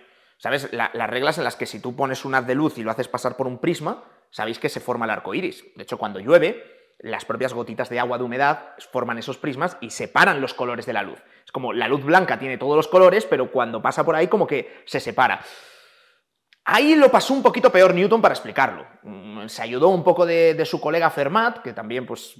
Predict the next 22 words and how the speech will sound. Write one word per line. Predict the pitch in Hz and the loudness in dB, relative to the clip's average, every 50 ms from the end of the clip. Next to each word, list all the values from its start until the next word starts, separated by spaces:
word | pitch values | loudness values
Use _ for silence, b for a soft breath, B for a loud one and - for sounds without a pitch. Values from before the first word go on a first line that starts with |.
| - 90 | -18 -16
es | 113 - - | -14 -10 -10
o-, | 120 113 - | -8 -8 -6
otro | - 123 123 120 123 117 117 117 | -6 -8 -6 -6 -6 -6 -6 -6
matemático | 113 120 117 117 117 120 131 127 120 117 123 | -6 -6 -8 -8 -6 -8 -8 -8 -6 -8 -10
científico | 120 - 120 110 120 123 135 117 123 120 | -10 -10 -12 -12 -10 -10 -10 -8 -8 -8
notable | 113 - 135 139 131 123 | -4 -2 0 0 0 -2
de | 127 131 | -2 0
la | 151 170 | 0 0
época, | 170 165 175 165 175 202 190 180 | 0 0 -2 0 0 2 2 0
y | 185 | 0
bueno, | 202 262 311 208 180 | 0 0 0 0 0
más, | 202 226 247 262 269 | -2 -4 -6 -4 -2
más | 262 220 - - | -2 -2 -2 -2
o | 214 | -4
menos | 208 208 208 190 - | -4 -2 -4 -4 -4
hizo | 196 165 190 | -4 -6 -6
su | 175 - 208 185 180 | -4 0 2 4 4
explicación | 180 180 180 175 165 156 - 202 185 | 2 2 -2 -4 -6 -4 -4 -4 -4
ahí | 180 180 | -4 -4
un | 185 180 | -4 -4
poco | 185 170 175 175 | -4 -4 -4 -4
chapucera | 170 151 160 151 - 196 170 156 B | -4 -6 -8 -4 -2 0 0 0 B